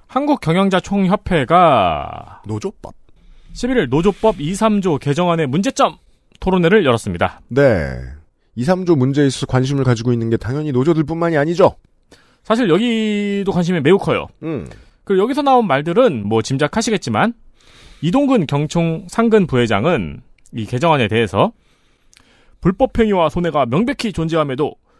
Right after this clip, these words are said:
Speaker 1: 종국에는 피해자인 사용자의 손해배상 청구를 사실상 봉쇄하는 결과로 이어져 산업 현장은 무법천지가 될 것이라며
Speaker 2: 음. 음.
Speaker 1: 원화청관 산업 생태계는 붕괴할 것이고 산업
Speaker 2: 음.
Speaker 1: 현장은 일 년 내내 노사분규에 휩쓸릴 것이라고 주장했습니다.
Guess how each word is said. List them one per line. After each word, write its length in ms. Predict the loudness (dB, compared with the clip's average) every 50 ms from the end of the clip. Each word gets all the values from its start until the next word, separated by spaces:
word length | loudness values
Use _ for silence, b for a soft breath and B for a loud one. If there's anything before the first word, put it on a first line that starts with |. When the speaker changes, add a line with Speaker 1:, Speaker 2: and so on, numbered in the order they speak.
| _ -6
Speaker 1:
종국에는 480 | 0 2 2 2 2 2 2 2 0 -2
피해자인 580 | -4 -2 -2 -2 0 2 2 2 2 2 0
사용자의 640 | -4 -4 -2 -2 -2 -2 -2 -2 -2 0 0 0 -2 -2
손해배상 480 | -2 -2 -2 -2 -2 -2 -2 -4 -4
청구를 440 | -4 -4 -4 -2 0 0 0 -2 -2
사실상 640 | -4 -4 -4 -2 -2 -2 -2 0 0 0 0 0 0
봉쇄하는 500 | -2 0 0 2 2 2 2 2 2 2
결과로 380 | 2 0 2 2 2 2 2
이어져 400 | 2 2 2 2 2 0 -2 -2 _ -8
산업 340 | -4 -2 -2 -2 -2 -2
현장은 320 | -4 -4 -2 -2 -2 -2 -2 0
무법천지가 680 | 0 0 0 0 0 -2 -2 -2 0 0 2 2 2 2
될 140 | 2 0
것이라며 1000 | 2 2 0 -2 _ _ _ _ _ -4 0 0 0 2 0 -2 -2 -2 -6 -10 -12
Speaker 2:
음. 40 | -14
음. 160 | -16 -16 -18 -20 -20 b b b b b b b b b
Speaker 1:
원화청관 680 | -2 0 0 0 0 -2 -6 -2 0 2 2 2 2 0
산업 240 | -2 -2 -2 -2
생태계는 540 | -4 -4 -6 -4 -4 -4 -4 -4 -4 -4 -4
붕괴할 360 | -2 -2 0 0 0 0 -2
것이고 420 | -2 -4 -6 -6 -2 -2 -4 -4 -4 -6
산업 260 | -2 0 0 0 0 0
Speaker 2:
음. 40 |
Speaker 1:
현장은 440 | -2 -2 -2 -2 0 0 0 0 -2
일 180 | -2 -4 -2 2
년 220 | 2 2 2 2
내내 320 | 0 0 2 2 2 0 2
노사분규에 640 | 0 0 2 4 4 4 4 2 0 2 4 2
휩쓸릴 380 | 2 2 -2 -4 -4 -2 -2 -2
것이라고 640 | -2 0 -2 -2 -2 _ -4 0 0 2 2 2 0
주장했습니다. 760 | 0 0 -2 -2 0 0 -2 -4 -4 -4 -2 -2 -4 -6